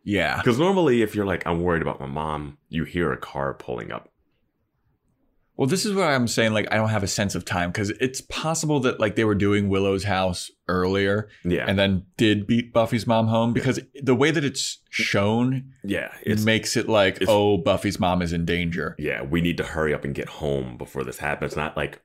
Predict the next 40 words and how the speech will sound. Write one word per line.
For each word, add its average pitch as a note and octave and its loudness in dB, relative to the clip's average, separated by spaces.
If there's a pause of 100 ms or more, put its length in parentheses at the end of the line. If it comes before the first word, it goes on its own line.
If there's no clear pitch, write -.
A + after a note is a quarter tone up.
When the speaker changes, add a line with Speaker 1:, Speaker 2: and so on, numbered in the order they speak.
Speaker 2:
we F#2 0
are, F2+ -2 (140)
like, A2 4
I A2+ 2
was A2+ 2
so G#2 2
shocked E2 -4
when D2 -2
they C#2 -2
opened D#2 -4
the C#2 -4
door E2 2
and C#2 -2
it A1+ -6
was C2+ -8
like, C2+ -6
they're C#2+ -4
in C#2+ -6
the B1+ -8
house. - -8 (840)
Speaker 1:
Yeah. D2+ -2 (140)
Speaker 2:
<laughs> - -6
Like, A#2 2
you B2+ 2
didn't C3+ 2
hear F#2+ 2
all F2+ 0
of D2 0
the C#2+ -6
keys F2 -4
jingling F#2+ -2
and D#2 -4
all E2 -4
that F2+ -6
stuff E2+ -8
happening G2 -4
in G2 -4
the G2 -6
front G2 -4
door. A2 -6